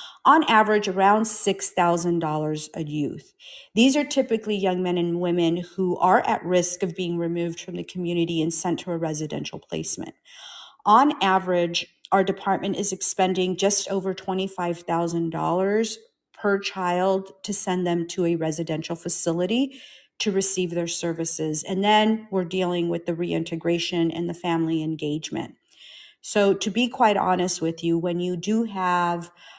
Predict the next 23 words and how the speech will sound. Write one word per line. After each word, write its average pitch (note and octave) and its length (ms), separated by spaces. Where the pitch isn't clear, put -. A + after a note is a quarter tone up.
um, E3 540
when, F#3+ 340
or E3+ 120
I E3+ 60
should E3+ 200
say, F3+ 160
when E3+ 280
we A#3 220
have, D#3+ 600
um, E3 680
a F#3+ 60
child F3 720
who F#3 180
is F3 140
at E3 160
risk G3 280
of F#3+ 140
being F3+ 220
removed, E3 840
um, D#3+ 400
and F3 480
we F3+ 180
have F3 760